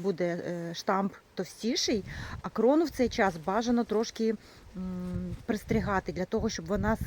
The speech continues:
сильно активно не наростала. Тоді,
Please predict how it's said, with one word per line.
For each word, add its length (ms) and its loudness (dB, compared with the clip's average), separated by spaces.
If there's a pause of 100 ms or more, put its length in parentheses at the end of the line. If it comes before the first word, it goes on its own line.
сильно 260 4
активно 420 2
не 140 2
наростала. 920 -2 (800)
Тоді, 400 2